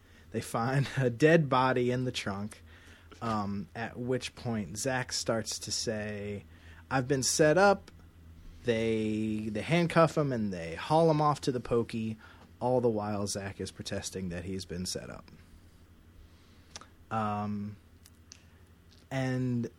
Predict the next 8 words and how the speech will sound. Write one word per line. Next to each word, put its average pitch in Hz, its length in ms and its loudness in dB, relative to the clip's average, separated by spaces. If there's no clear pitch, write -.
so 127 720 2
the 139 100 2
next, - 880 0
um, 123 540 -2
section - 560 0
of 120 180 0
the 117 100 0
film, 117 400 -6